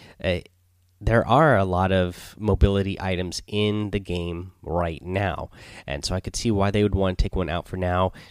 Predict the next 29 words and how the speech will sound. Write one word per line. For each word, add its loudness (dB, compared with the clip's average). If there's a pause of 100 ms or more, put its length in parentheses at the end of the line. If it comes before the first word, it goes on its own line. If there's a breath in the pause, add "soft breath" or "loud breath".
(120)
to, -2
uh, -6 (340)
as -4
they 4
said, -2
introduce -2
the 4
new 2
ones 0 (260)
and -2 (120)
some -4
that -2
they 0
have -2
planned -4
for -4
the -2
future. -4
He -8
doesn't -8
say 0
what 0
they 0
are, 2
but -4
obviously -4
they 0
have 0
more, 2